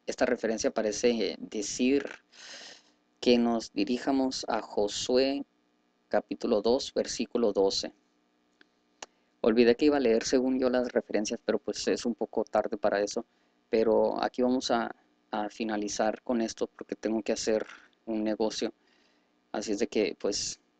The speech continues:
eh, damos gracias a Racia Sonteferri, eh, quienes nos, am, envió estos,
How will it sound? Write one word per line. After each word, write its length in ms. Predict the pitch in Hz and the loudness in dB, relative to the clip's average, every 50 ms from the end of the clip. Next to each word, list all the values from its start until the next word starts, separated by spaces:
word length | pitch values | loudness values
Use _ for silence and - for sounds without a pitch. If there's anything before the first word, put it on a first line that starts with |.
| _ _ _ - | _ _ _ -2
eh, 160 | 107 110 113 | 0 2 2
damos 240 | 107 107 110 117 110 | 2 2 0 0 0
gracias 480 | - 117 117 - 147 135 127 - - - | 2 0 0 2 2 0 0 0 -4 -2
a 380 | 123 113 110 110 104 98 - - _ _ _ _ _ _ _ _ _ _ | -2 -2 -2 -2 -4 -6 -8 -12 _ _ _ _ _ _ _ _ _ _
Racia 500 | - - - 113 113 110 - - 123 113 | -4 0 2 2 2 2 0 0 0 0
Sonteferri, 640 | 107 - 127 120 - 113 - - 135 135 - 143 - _ _ _ _ _ _ _ _ _ _ _ _ _ _ _ _ _ _ _ _ _ _ | 0 0 -4 -4 -4 -4 -2 2 2 2 2 2 -4 _ _ _ _ _ _ _ _ _ _ _ _ _ _ _ _ _ _ _ _ _ _
eh, 180 | - 117 113 113 | 2 4 4 4
quienes 380 | - - 120 113 110 104 - | 2 2 2 2 2 0 -2
nos, 300 | - 110 110 107 - - | -2 -2 -2 -2 -2 -2
am, 340 | 113 107 101 101 98 101 104 - _ _ _ _ _ _ _ _ _ _ _ _ _ _ _ _ _ _ _ _ _ - | -2 -2 -2 -4 -6 -8 -10 -16 _ _ _ _ _ _ _ _ _ _ _ _ _ _ _ _ _ _ _ _ _ 0
envió 560 | 107 113 113 113 110 107 - 120 120 120 113 | 0 2 2 0 0 2 4 6 6 6 6
estos, 580 | 107 - - - - - - - - - - | 4 0 -4 -6 -6 -6 -6 -6 -8 -8 -10